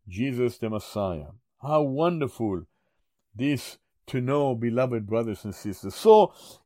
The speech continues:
in verses one to six of Second Corinthians chapter four, this is the first thing that Paul is mentioning this glorious, we have glorious ministry.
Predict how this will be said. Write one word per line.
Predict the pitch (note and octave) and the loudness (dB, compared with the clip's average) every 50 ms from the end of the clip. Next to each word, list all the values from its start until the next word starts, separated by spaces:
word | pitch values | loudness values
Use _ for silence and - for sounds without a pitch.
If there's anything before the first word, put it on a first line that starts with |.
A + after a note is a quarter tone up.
| _ | _
in | - A3 G#3+ G#3 F3+ | -2 -2 0 0 0
verses | C3+ D3+ G#3+ C4 C4 - - A#3+ F#3 C#3+ | 2 4 6 6 6 4 0 -2 -2 0
one | F3+ A3+ B3+ B3 | 2 2 2 2
to | F#3 A3+ G3+ | 0 -2 -4
six | - - A#3+ B3 G3 - - | -2 -2 0 0 0 0 -2
of | F3+ D#3+ | -2 -2
Second | - - - A#3 A3+ A3+ A3+ F#3+ | -2 0 0 0 0 0 -4 -4
Corinthians | E3+ F#3+ A3 A#3 A3+ F3 G3 G3+ F3+ | -2 -2 -2 -2 -2 -4 -4 -6 -4
chapter | - - A#3 A3 F3+ - G#3 | -2 -2 -2 -2 0 -2 -4
four, | D#3 - - - A#3 A#3+ A3 G3 G3 G#3 - - _ _ _ _ _ _ _ _ _ _ _ _ _ _ - - _ _ _ _ _ _ _ _ | -4 -4 -4 2 4 6 6 6 4 2 0 -6 _ _ _ _ _ _ _ _ _ _ _ _ _ _ -20 -20 _ _ _ _ _ _ _ _
this | C#3 G#3 B3 A3+ - | -2 0 0 0 0
is | C4 G#3+ | -2 2
the | F3+ A3 F#3+ | 2 2 2
first | - - A3+ C4+ C#4 C4+ - - | 2 0 0 2 2 2 0 -2
thing | - C4 C4 B3 A#3 G#3+ | -4 -2 0 0 0 2
that | F#3+ G3 - - | 2 0 0 0
Paul | - - G#3+ A3+ A3+ A#3 A#3 A#3 A#3+ A#3+ A#3+ A#3 A3 - _ _ _ _ _ _ _ - | 2 4 6 8 8 8 8 6 4 2 0 -2 -2 -4 _ _ _ _ _ _ _ -4
is | G3+ G3+ F3+ C#3 | -2 -2 -2 -2
mentioning | E3+ G3 A#3+ B3+ B3 A3 D3 - G3 F#3 F3 F3 E3+ E3+ E3 E3 D#3+ D3 | -2 -2 -2 0 0 -2 -2 -2 -4 -4 -2 -4 -4 -4 -4 -6 -6 -8
this | C3 G3 G3+ F3 A#2 | -6 -6 -6 -6 -6
glorious, | A#2+ B2+ C3 E3 A#3+ C4 C4+ C4+ C4+ C4+ C4+ C4+ C4 B3 A#3 F#3+ B2 | -8 -10 -8 -6 -4 -4 2 4 6 6 8 6 6 4 2 -2 -2
we | D#3 G#3 A#3+ A3+ G3 F#3 | -4 -4 -2 0 2 2
have | G#3+ A3 F#3 C#3+ | 2 2 0 -2
glorious | C#3 G#3 B3 B3+ B3+ C4 C4 C4 B3+ B3 F#3 - | -6 -4 0 2 2 4 2 2 0 -4 -4 -4
ministry. | G#3 A#3+ B3+ B3 A#3 F#3+ - - - G#2+ G#2+ - | -6 -6 -4 -4 -4 -4 -6 -8 -12 -14 -14 -14